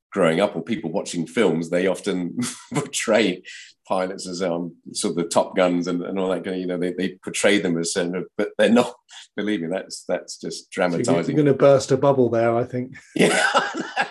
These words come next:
Speaker 1: know. I know. Um, I'd like to say it looked like Tom Cruise, but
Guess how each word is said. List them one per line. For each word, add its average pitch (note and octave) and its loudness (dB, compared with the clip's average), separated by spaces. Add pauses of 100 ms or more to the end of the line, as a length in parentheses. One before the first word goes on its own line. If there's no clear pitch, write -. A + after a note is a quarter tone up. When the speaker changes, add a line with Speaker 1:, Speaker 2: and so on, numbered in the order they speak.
Speaker 1:
know. F#3 -8 (440)
I A2 -4
know. G#2+ -4 (300)
Um, F#2+ -8
I'd F2 -12
like A#2 0
to F#3+ -16
say - -6
it F#2 -6
looked G#2 -8
like G#2 -8
Tom G#2 -6
Cruise, B2+ -6
but - -6